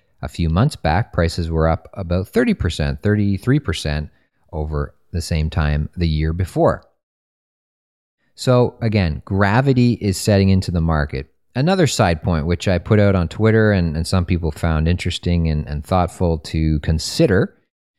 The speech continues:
that is, um, some people are looking at the numbers and they're saying, uh,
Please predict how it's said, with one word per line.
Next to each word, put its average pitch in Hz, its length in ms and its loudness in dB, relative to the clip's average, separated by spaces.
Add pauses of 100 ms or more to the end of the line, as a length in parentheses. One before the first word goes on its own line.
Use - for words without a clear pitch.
(160)
that 110 240 0
is, 107 560 0
um, 92 560 0 (1300)
some 180 200 0
people 165 240 2
are 113 80 6
looking 113 300 2
at 104 100 -2
the 87 80 -2
numbers 87 480 2
and 80 240 -2
they're 78 80 0
saying, 85 640 0
uh, 73 300 -4